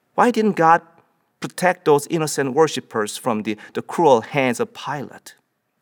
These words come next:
In the end of the emotional flow, the disciples might think, like the friends of Job in the Old Testament, they believe the cause of death is their sin. As Job's friends believed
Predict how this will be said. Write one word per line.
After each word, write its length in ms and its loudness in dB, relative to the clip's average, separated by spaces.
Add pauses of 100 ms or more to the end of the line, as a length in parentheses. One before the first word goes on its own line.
(320)
In 100 0
the 160 -2
end 380 4
of 160 2 (220)
the 180 2
emotional 520 0
flow, 520 0 (640)
the 100 0
disciples 640 2
might 380 0
think, 420 -2 (280)
like 240 2
the 80 2
friends 400 2
of 120 -4
Job 380 2
in 140 -2
the 80 -6
Old 260 0
Testament, 720 -8 (600)
they 140 -8
believe 380 0
the 80 0
cause 480 0
of 140 -4
death 500 -4 (120)
is 140 -8
their 180 -4
sin. 440 -8 (560)
As 160 2
Job's 280 4
friends 420 4
believed 400 0